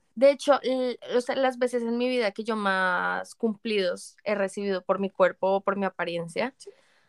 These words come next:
Speaker 1: han sido las veces en las que yo peor he comido y peor me he sentido, ¿sabes?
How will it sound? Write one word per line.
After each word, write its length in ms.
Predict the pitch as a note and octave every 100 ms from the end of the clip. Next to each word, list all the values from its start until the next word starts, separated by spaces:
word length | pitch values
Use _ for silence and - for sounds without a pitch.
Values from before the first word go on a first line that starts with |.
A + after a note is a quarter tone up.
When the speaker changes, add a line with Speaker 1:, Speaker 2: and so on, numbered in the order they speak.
| _
Speaker 1:
han 160 | A3+ A3+
sido 200 | A3+ G#3+
las 180 | G#3 G3+
veces 280 | G#3+ G3 F3+
en 80 |
las 120 | F3+ F3+
que 120 | G3+
yo 180 | F#3 F3+
peor 220 | F3+ F3
he 60 |
comido 320 | E3 F3+ F3 F3+
y 40 |
peor 240 | F3+ F#3
me 120 | E3+ E3
he 20 |
sentido, 460 | - - - - - _ _ _ _ _
¿sabes? 460 | - F3+ F3+ G3+ G3+